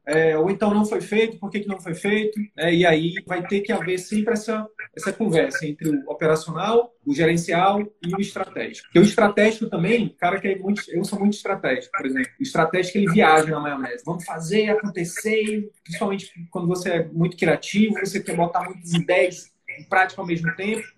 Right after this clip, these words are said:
Então, o próprio livro fala isso, é o mito do empreendedor. O gerencial é quem segura o estratégico, o estratégico não voar, entendeu? Não querer, enfim, viajar.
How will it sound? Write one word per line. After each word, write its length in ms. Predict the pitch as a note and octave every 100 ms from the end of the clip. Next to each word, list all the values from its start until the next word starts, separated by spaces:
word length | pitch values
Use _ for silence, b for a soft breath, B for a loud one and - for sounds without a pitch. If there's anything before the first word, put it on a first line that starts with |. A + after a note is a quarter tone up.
| -
Então, 400 | - F3+ F#3+ G#3
o 240 | G3 - -
próprio 340 | G#3 G#3+ A#3+
livro 260 | F#3 G#3 -
fala 280 | F3+ D#3 C#3+
isso, 220 | C3 C#3+
é 40 |
o 40 | C#3+
mito 180 | C#3+
do 60 | D#3
empreendedor. 460 | D3 D#3 C#3+ B2+ -
O 60 | C#3
gerencial 560 | F3 F#3+ G3+ G3 G#3
é 40 | G3+
quem 160 | G#3
segura 760 | G#3 - A3+ E3+ A3 B3+ C#4+ -
o 300 | D#3+ F3 E3
estratégico, 640 | D#3+ - G3 - F3+ G3 -
o 40 |
estratégico 500 | G#3 G3+ G3+ G3 -
não 180 | G#3+ G#3
voar, 320 | A3+ A3+ C#3+
entendeu? 300 | - D3 D#3+
Não 140 | E3 E3
querer, 360 | D#3+ E3+ F3 -
enfim, 320 | - E3+ C3 -
viajar. 600 | C#3 C#3 F#3+ E3 D3 B2